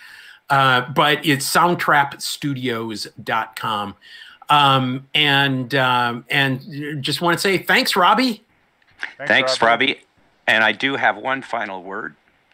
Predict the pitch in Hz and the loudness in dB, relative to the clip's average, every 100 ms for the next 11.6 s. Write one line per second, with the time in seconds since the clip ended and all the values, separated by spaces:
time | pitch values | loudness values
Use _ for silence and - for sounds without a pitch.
0 | - - - 98 90 85 85 82 90 - | -20 -12 -6 -4 -2 -4 -4 -10 -12 -12
1 | - - 90 80 76 - - - - 82 | -12 -20 -16 -10 -10 -10 -16 -16 -12 -12
2 | 98 165 156 135 170 214 151 120 - 120 | -6 -6 -2 -2 0 -2 -4 -6 -8 -8
3 | 95 87 - - 131 117 87 87 95 87 | -10 -10 -14 -12 -10 -8 -6 -6 -6 -8
4 | 69 67 - _ 92 92 90 87 98 _ | -6 -10 -12 _ -6 -4 -4 -4 -8 _
5 | _ - - 1077 107 - - 123 180 165 | _ -18 -16 -14 -16 -10 -6 -4 -4 -8
6 | - 127 127 98 90 92 _ _ 92 98 | -6 -6 -6 -6 -6 -8 _ _ -18 -10
7 | 113 110 - 107 - 98 95 - 85 101 | -8 -8 -12 -16 -10 -4 -4 -6 -14 -14
8 | 113 107 104 - _ _ _ - - 98 | -14 -14 -16 -20 _ _ _ -20 -12 -10
9 | 104 101 - 85 87 85 - 82 73 - | -10 -12 -16 -12 -12 -12 -16 -18 -18 -20
10 | _ _ 90 - 78 - 85 80 - _ | _ _ -18 -14 -14 -8 -4 -4 -4 _
11 | _ _ _ 95 90 | _ _ _ -8 -6